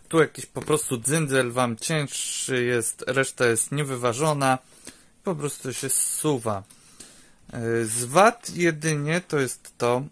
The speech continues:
że jak się przyjrzycie, to tą taśmę trzeba byłoby tu bardziej czymś podkleić, bo przez to, że to elastyczne,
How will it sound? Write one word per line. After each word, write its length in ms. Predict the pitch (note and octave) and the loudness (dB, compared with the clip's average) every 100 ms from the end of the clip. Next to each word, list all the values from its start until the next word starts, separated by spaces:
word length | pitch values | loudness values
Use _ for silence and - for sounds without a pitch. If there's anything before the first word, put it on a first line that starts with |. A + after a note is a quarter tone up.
| - - - | -16 -20 -16
że 380 | A#2+ A#2 B2+ B2 - | -10 0 2 2 0
jak 260 | - B2+ - | -8 -8 -8
się 120 | - | -10
przyjrzycie, 720 | - C3+ A#2+ C3 - A#2+ B2 D3+ | -8 -8 -6 -8 -2 2 2 0
to 100 | - | -8
tą 220 | - B2 | -8 -8
taśmę 420 | A2+ B2 - B2+ A#2 | -4 -6 -4 -6 -8
trzeba 240 | - B2 | -6 -6
byłoby 360 | A#2 B2 A2+ A#2 | -4 -4 -4 -10
tu 240 | - A#2+ - | -12 -14 -10
bardziej 440 | B2 B2 A#2+ A#2+ | -4 -4 -6 -12
czymś 240 | A2+ B2 A2 | -10 -10 -12
podkleić, 720 | - - - C#3 B2+ A2+ G#2+ | -14 -18 -8 -4 -2 -4 -6
bo 200 | A2+ A2 - - - - | -6 -6 -10 -20 -20 -20
przez 180 | - - | -10 -6
to, 140 | C#3+ | -4
że 120 | B2 | -6
to 260 | B2 - C3 | -12 -10 -4
elastyczne, 720 | B2 A2 - A#2 - C3 D3+ | -2 -2 -6 -8 -8 -4 -4